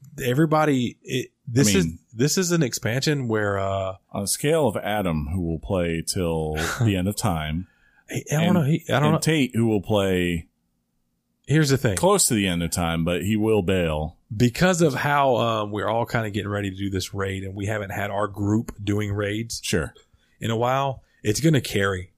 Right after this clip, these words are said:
Speaker 1: at least over until you know, the new year or at some point if this season just starts kinda feeling lame.
Speaker 2: Yeah, the show, th-, this, uh, this game, this expansion has pretty much forced us as a, uh, as a podcast to change our plans.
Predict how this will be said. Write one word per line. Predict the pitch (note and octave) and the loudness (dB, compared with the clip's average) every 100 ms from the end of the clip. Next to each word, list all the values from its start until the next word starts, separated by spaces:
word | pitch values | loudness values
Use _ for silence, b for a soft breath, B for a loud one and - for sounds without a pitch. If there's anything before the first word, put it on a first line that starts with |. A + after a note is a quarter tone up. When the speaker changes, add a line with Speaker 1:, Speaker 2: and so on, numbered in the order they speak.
| _ | _
Speaker 1:
at | A2+ | -4
least | A2+ B2 C3+ A2 | 2 2 4 2
over | A#2 A2 | 2 2
until | G2+ F#2 G#2 G2 F#2+ F#2 - _ _ _ _ _ _ _ - | -2 -2 -2 -2 -4 -8 -18 _ _ _ _ _ _ _ -6
you | C#3+ | -2
know, | C3+ | 0
the | A#2 | 0
new | G#2+ G#2+ | 0 -2
year | G2 G2+ G#2+ | -2 0 0
or | G2+ G2+ | 2 0
at | - | 0
some | A2 G2 | -2 -2
point | - G2+ G2+ | -2 -2 -2
if | - - | -6 -4
this | G2 | -2
season | - G#2 G#2 G2+ | 0 0 0 -2
just | F#2+ - | -4 -4
starts | F2 - | -6 -4
kinda | F#2+ F#2 - | -4 -4 -6
feeling | - G#2 F#2+ G2 | -4 -2 -4 -6
lame. | F#2+ F#2+ A2+ D3 - | -6 -4 -2 -2 -2
Speaker 2:
Yeah, | E3+ F#2+ | 0 0
the | F#2 | -2
show, | - C#3 B2+ E2 | -2 -2 -2 -6
th-, | F2+ - | -8 -6
this, | G#2 C#3 - | -4 -2 0
uh, | C#3+ B2 A#2+ A2+ G2+ F#2 - | 4 4 4 4 2 0 -6
this | - G#2 - - _ | -8 -4 -4 -6 _
game, | F2 F#2 A#2+ F#2+ | 0 2 2 2
this | E2+ E2 | 0 -2
expansion | E2 - D#2+ F2 - D2 | -6 -6 -4 -4 -4 -6
has | C#2 | -8
pretty | - - D2+ | -8 -6 -4
much | D2 - - _ _ _ _ _ _ | -6 -8 -12 _ _ _ _ _ _
forced | - E2 D#2+ F2 | -4 -2 0 0
us | E2+ E2 | 0 0
as | E2 D2+ | -2 -2
a, | C#2+ C2 C2+ C2 - | -2 -2 -4 -8 -10
uh, | D2+ C#2 C#2+ | -10 -10 -12
as | D2+ | -14
a | D#2 | -16
podcast | - G2 F#2+ - C#2+ - | -10 -8 -6 -4 -4 -4
to | F2 | -8
change | - D#2 D2 | -6 -6 -4
our | D#2+ G2 | -4 -4
plans. | D#2+ C#2+ C#2+ D2 | -6 -8 -6 -8